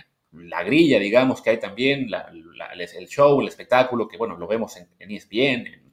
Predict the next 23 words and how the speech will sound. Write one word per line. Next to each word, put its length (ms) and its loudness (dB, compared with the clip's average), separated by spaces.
en 180 -14
televisión, 520 -6
en, 200 -18
en 260 -20
Twitter, 280 -2
etcétera, 380 0
de 140 -8
que 140 -12
ya, 360 -4
eh, 280 -12
es 240 0
complicado 640 0
encontrar, 640 -4
eh, 220 -18
simplemente 640 -4
análisis 440 -4
serio, 340 4
también, 300 -6
pues, 120 -16
ya 100 -2
es 80 -4
mucha 200 -6
payasada, 460 0